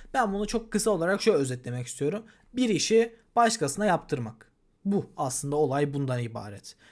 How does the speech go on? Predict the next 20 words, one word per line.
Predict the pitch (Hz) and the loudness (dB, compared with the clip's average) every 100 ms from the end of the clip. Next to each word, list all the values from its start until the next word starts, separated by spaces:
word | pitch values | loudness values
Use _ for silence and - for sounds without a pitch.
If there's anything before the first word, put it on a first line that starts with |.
| _ | _
Yani | 220 139 175 | -4 -2 -4
bu | 185 | 0
kozatifde | 240 240 226 247 214 202 | 0 0 -2 -2 0 2
de | 220 220 - | 0 -2 0
aynı | 233 233 196 | 2 4 0
durum | 175 226 | -2 -4
var. | 269 | -4
Sadece | 277 226 240 | -4 -4 -2
bunun | 226 262 | -4 -6
kuralları | - - 240 220 214 180 123 | -8 0 4 6 6 4 2
var. | 165 - _ _ | -4 -8 _ _
Bu | 285 277 | -2 2
kuralları | 233 196 180 220 | 4 4 4 0
bilmemiz | 214 165 131 117 | 0 -2 -2 -6
lazım. | 113 - - - _ _ _ - - | -10 -12 -14 -18 _ _ _ -12 -4
Bunun | 302 269 277 | 0 0 -2
üç | 285 262 - | -2 -2 0
farklı | 185 165 262 302 - _ | 2 2 0 -4 -6 _
kuralı | - 262 180 131 | 2 4 4 2
var. | 190 - | -6 -10